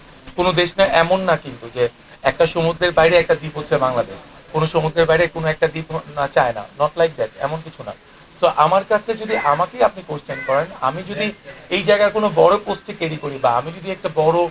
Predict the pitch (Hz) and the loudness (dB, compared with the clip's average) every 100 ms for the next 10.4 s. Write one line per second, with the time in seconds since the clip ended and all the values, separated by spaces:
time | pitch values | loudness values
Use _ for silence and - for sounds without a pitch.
0 | - - - 165 170 151 165 190 208 202 | -6 -20 -4 0 0 2 0 0 -4 -6
1 | 208 202 196 202 202 180 151 139 123 - | -2 -2 -2 -6 -6 -6 -6 -10 -10 -8
2 | 101 - - - - 135 170 160 - 160 | -10 -10 -16 -18 -4 -2 -2 -2 4 6
3 | 180 143 156 202 220 214 214 202 180 175 | 6 4 0 0 -4 -4 -2 0 0 0
4 | 220 185 170 180 165 165 156 160 170 165 | -6 -6 -2 0 0 -2 -4 -6 -10 -10
5 | - 165 202 - 208 156 135 135 135 - | -10 0 0 0 -6 -6 -8 -10 -12 -16
6 | - - - 147 175 202 214 247 233 208 | -20 -12 0 2 2 2 4 4 4 2
7 | 160 180 214 214 196 151 - 139 120 175 | 0 -2 -2 -2 0 0 0 -6 -4 -2
8 | 165 180 185 165 165 156 127 104 - - | -2 -4 -6 -2 -2 -2 -4 -8 -20 -20
9 | - - - 208 226 247 262 269 262 190 | -20 -6 0 2 2 0 0 0 0 0
10 | 165 151 117 | 0 -2 -6